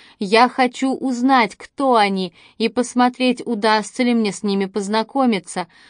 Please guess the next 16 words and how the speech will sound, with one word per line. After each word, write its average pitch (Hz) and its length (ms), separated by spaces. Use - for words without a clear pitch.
Пап, 214 260
я 190 180
в - 100
курсе, 254 340
насколько 202 540
малы 180 260
мои 180 260
шансы, 196 640
и 214 60
я 196 180
понятия 208 560
не 190 260
имею, 185 260
с - 100
чего 196 300
начинать 208 640